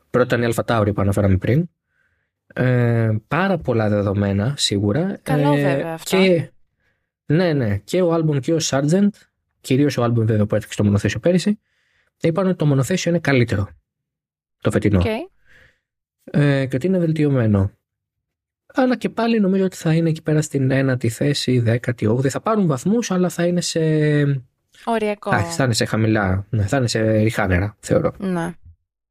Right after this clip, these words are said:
Speaker 1: Ούτε για τη Williams έχω να πω κάτι θετικό ή αρνητικό.
Speaker 2: Ναι,
Speaker 1: Έκανε
Speaker 2: ούτε
Speaker 1: ένα
Speaker 2: εγώ.
Speaker 1: καλό τεστ.
Speaker 2: Μμμ.
Speaker 1: Νομίζω, νομίζω ότι σε, ναι, την έχω στους νικητές στο κείμενο. Ε,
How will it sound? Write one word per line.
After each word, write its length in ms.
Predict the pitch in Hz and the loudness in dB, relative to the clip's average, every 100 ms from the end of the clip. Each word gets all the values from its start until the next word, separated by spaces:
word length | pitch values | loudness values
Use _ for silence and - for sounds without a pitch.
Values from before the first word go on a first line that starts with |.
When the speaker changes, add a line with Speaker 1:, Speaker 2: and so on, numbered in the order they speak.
| _ _ _ _ _ _ _ _ _ _ _ _ - | _ _ _ _ _ _ _ _ _ _ _ _ -2
Speaker 1:
Ούτε 200 | 190 156 | 2 2
για 100 | 113 | 2
τη 80 | 104 | 2
Williams 260 | 104 101 95 | 2 0 0
έχω 140 | 104 | -2
να 120 | 98 95 | 0 -2
πω 100 | - | 0
κάτι 460 | 98 92 101 92 | -2 0 0 0
θετικό 380 | 92 101 98 98 | 0 -2 0 0
ή 40 | |
αρνητικό. 440 | 92 95 98 - - | 0 0 -2 -2 -4
Speaker 2:
Ναι, 80 | 196 | -2
Speaker 1:
Έκανε 100 | 170 | -2
Speaker 2:
ούτε 100 | 120 | 0
Speaker 1:
ένα 160 | 117 | 0
Speaker 2:
εγώ. 60 | 113 | 0
Speaker 1:
καλό 160 | 110 117 | -2 -2
τεστ. 220 | 247 196 | -4 -4
Speaker 2:
Μμμ. 60 | 180 | 0
Speaker 1:
Νομίζω, 320 | 180 180 175 - _ _ _ _ | 2 4 2 -2 _ _ _ _
νομίζω 260 | 143 180 185 | 0 2 0
ότι 120 | 170 | -2
σε, 240 | 156 170 - | 0 -2 2
ναι, 180 | 147 | 0
την 120 | 117 143 | 2 -2
έχω 160 | 151 | -2
στους 180 | - - | -10 -4
νικητές 540 | 131 - 135 117 - | -2 0 0 0 -2
στο 120 | - 104 | -4 -2
κείμενο. 520 | 104 98 110 196 - _ _ _ _ _ _ _ | 2 2 4 2 -2 _ _ _ _ _ _ _
Ε, 540 | - 160 160 160 156 | -2 0 2 0 0